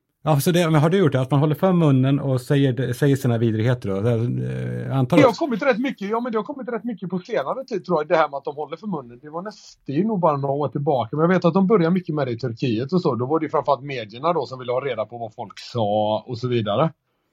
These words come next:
Speaker 2: Eh, och då blir det ju det här att folk går och täcker över munnen nästan hela tiden.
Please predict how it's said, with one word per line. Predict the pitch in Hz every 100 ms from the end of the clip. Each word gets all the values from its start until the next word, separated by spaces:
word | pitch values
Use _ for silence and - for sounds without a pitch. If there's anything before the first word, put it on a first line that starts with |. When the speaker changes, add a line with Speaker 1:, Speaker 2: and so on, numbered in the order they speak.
| _
Speaker 2:
Eh, | 139 120 117 113 113 120 - _
och | 139
då | 143 151
blir | 175 135
det | 120
ju | 214
det |
här | 196 147 117
att | 120
folk | 143 110 -
går | - 151 143
och | 127
täcker | 120 120 135
över | 117 117
munnen | 123 107 113 117
nästan | 120 151
hela | - 131 104 90
tiden. | 95 123 92 131 156